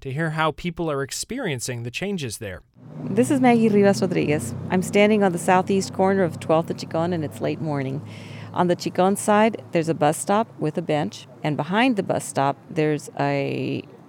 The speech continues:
Speaker 2: empty lot. Way behind the bus stop is a little convenience store with a drive-through window. And then on the twelfth Street side, there's Marshall's Barbershop.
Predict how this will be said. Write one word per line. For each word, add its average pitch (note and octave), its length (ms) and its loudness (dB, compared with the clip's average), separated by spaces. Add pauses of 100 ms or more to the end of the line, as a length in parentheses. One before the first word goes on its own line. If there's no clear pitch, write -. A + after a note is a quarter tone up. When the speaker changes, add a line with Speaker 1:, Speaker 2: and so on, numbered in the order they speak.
(400)
Speaker 2:
empty D#3+ 260 -2
lot. F#3+ 420 -2 (420)
Way G3 260 6
behind F#3 420 2
the - 60 -8
bus - 200 -2
stop - 260 -2
is E3 100 -6
a D3+ 140 2
little F3+ 240 0
convenience F3+ 600 2
store E3+ 340 4
with D#3+ 180 -2
a D3+ 40 -4
drive-through D#3 540 0
window. E3 540 0 (240)
And F#3 120 4
then A3+ 120 6
on B3+ 120 6
the G#3 80 0
twelfth A3 420 4
Street E3 280 0
side, E3+ 400 4
there's E3 240 0
Marshall's D#3+ 420 0
Barbershop. C#3+ 560 0